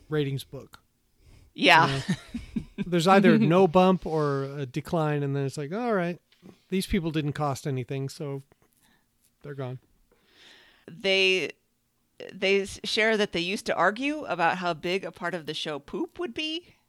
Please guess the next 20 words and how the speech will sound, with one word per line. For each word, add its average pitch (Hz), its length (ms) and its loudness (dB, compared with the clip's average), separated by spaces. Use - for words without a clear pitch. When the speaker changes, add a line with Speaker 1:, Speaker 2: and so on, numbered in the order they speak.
Speaker 2:
I 160 260 -4
would 156 160 -8
say 156 160 -4
that 143 180 -6
Luke 170 280 -10
won 156 160 -6
that 156 160 -4
argument 254 520 -6
<laughs> - 200 -20
because 202 320 -4
it 160 120 -12
became 170 340 -8
a 165 80 -8
very 147 220 -6
large 160 360 -2
part 240 140 -4
of 240 60 -6
the 254 100 -6
show. 294 260 -4
And 247 360 0